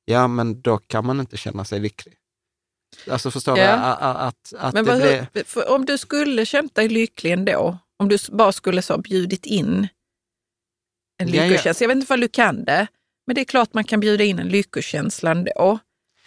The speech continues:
Speaker 1: Ja, men jag tror,
Speaker 2: Eh,
Speaker 1: jag tror
Speaker 2: fastän det har gått dåligt på börsen eller ens pengar har liksom
Speaker 1: Ja, men
Speaker 2: bara
Speaker 1: det är
Speaker 2: för man har ju
Speaker 1: precis.
Speaker 2: fortfarande pengar kvar ju.
Speaker 1: Ja.
Speaker 2: Och man ska ändå äta en god middag ikväll och barnen, man får krama dem snart. Jag
Speaker 1: Mm.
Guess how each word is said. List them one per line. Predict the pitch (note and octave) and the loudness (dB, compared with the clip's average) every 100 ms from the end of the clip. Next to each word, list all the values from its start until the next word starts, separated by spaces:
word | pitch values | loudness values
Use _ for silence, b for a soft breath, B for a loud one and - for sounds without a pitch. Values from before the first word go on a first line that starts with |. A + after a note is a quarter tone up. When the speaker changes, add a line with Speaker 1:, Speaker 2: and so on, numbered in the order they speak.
| _ | _
Speaker 1:
Ja, | - | 0
men | G3 | 2
jag | G#3 F#3 | 4 6
tror, | G#3 G3+ F#3 | 6 4 2
Speaker 2:
Eh, | F#3 | 2
Speaker 1:
jag | G3 G3 | 0 0
tror | G3+ G3+ | 2 4
Speaker 2:
fastän | A3+ - G3 | 2 2 0
det | F#3+ | 2
har | F3+ | 2
gått | F3+ - | -2 2
dåligt | F#3 F#3 D3+ - | 2 2 0 -6
på | D#3 | -4
börsen | D#3+ C3+ - D3+ B2+ | -2 -2 -2 -6 -4
eller | - D3+ | -2 0
ens | D#3+ - | 0 0
pengar | F#3+ C3 C3+ D3 | 2 2 0 0
har | C#3 C3+ | 0 0
liksom | - - C3 - E3+ _ _ _ | -2 -6 -6 -8 -12 _ _ _
Speaker 1:
Ja, | - D#3 | -4 -2
men | E3+ | 2
Speaker 2:
bara | F3+ | 2
Speaker 1:
det | D#3+ | 2
är | D3 | -2
Speaker 2:
för | E3+ | -2
man | G#3 | 2
har | |
ju | G3+ | 2
Speaker 1:
precis. | G#3 G3+ | 2 0
Speaker 2:
fortfarande | G#3 - E3 - | -2 -2 -8 -4
pengar | C#4+ C4 A3 | -2 -2 -2
kvar | - G#3+ E2 | 0 2 2
ju. | E2 - F3 _ - | -2 -6 -8 _ -8
Speaker 1:
Ja. | A#2+ C3 - - | -6 -6 -8 -2
Speaker 2:
Och | G3 | 0
man | G#3 | 0
ska | - G#3 | 2 2
ändå | G3+ F#3+ B3+ | 2 2 0
äta | G#3 - | 0 -2
en | G3+ | -4
god | G#3+ F#3+ | -2 -2
middag | G3+ D#3+ - | -2 -2 -4
ikväll | E3+ F#3+ E3 E3+ | -4 -2 -2 -2
och | |
barnen, | F#3 G#3+ C#3 D3+ E3 | 2 4 4 0 -4
man | F3+ | -6
får | F3+ - | -6 -6
krama | - F3+ F#3 F3+ | 2 4 4 -2
dem | E3+ | -6
snart. | - F#3+ F#3+ b b b - | -6 -8 -8 b b b -4
Jag | |
Speaker 1:
Mm. | A#2+ | -2